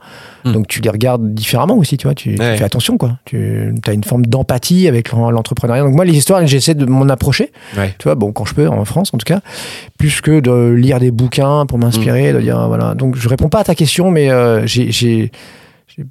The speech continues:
Speaker 2: pas forcément besoin
Speaker 1: Ouais,
Speaker 2: de
Speaker 1: t'as pas forcément d'aller dans la fiction pour, euh,
Speaker 2: Ouais.
Speaker 1: pour t'inspirer. Tu, tu regardes,
Speaker 2: J'aime bien,
Speaker 1: ouais.
Speaker 2: ouais, tu passes des coups de fil, tu demandes,
Speaker 1: Ouais.
Speaker 2: euh,
Speaker 1: Ouais.
Speaker 2: tu vois, en ce moment, là, il y a une, euh,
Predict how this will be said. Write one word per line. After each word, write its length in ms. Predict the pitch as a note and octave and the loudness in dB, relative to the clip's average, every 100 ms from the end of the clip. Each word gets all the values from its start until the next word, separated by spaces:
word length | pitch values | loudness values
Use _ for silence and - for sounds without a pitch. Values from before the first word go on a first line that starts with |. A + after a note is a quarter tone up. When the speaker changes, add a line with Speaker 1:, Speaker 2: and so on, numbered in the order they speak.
| _ | _
Speaker 2:
pas 100 | - | -4
forcément 340 | D#3 - D#3 D3 | -2 -2 -2 0
besoin 380 | C3 B2+ C#3 C#3 | 0 2 2 2
Speaker 1:
Ouais, 140 | C3+ | 2
Speaker 2:
de 40 | A2+ | 2
Speaker 1:
t'as 60 | |
pas 120 | A2 | 0
forcément 300 | A2 G#2+ A2 | 2 2 2
d'aller 200 | A2 G2 | 2 0
dans 160 | F#2+ G#2 | -2 -2
la 100 | G2+ | -2
fiction 400 | - F#2+ - A#2+ | -4 -4 -2 -2
pour, 260 | - A2+ F#2+ | -2 -2 0
euh, 220 | F#2 F#2 | 0 2
Speaker 2:
Ouais. 180 | D#3 C#3 | 2 2
Speaker 1:
pour 80 | B2 | 0
t'inspirer. 320 | G2+ - F#2+ | -2 -2 -4
Tu, 140 | - | -4
tu 160 | - E3+ | -10 -4
regardes, 80 | C#3 | 0
Speaker 2:
J'aime 260 | A#2 A#2+ | 2 2
bien, 460 | A#2 A#2 C3 D3+ D3+ | 2 2 0 2 2
Speaker 1:
ouais. 180 | G#2 G2 | 2 2
Speaker 2:
ouais, 120 | C#3+ | 0
tu 100 | D#3 | -2
passes 160 | - G2+ | -4 0
des 120 | G#2 | 0
coups 180 | - A2+ | -2 -6
de 40 | |
fil, 260 | - A2 E3 | -2 0 0
tu 140 | - | 0
demandes, 200 | G#2 G#2+ | -2 0
Speaker 1:
Ouais. 60 | G#2 | 0
Speaker 2:
euh, 400 | G2+ G2+ G2+ G2+ | -2 -2 -4 -2
Speaker 1:
Ouais. 100 | G2 | -2
Speaker 2:
tu 60 | F#2 | 0
vois, 80 | B2+ | 0
en 20 | |
ce 100 | - | 0
moment, 120 | A2+ B2+ | 2 2
là, 60 | |
il 40 | A2+ | 2
y 20 | |
a 20 | |
une, 100 | G#2+ | 0
euh, 320 | G#2 G#2 G#2 | 0 0 -2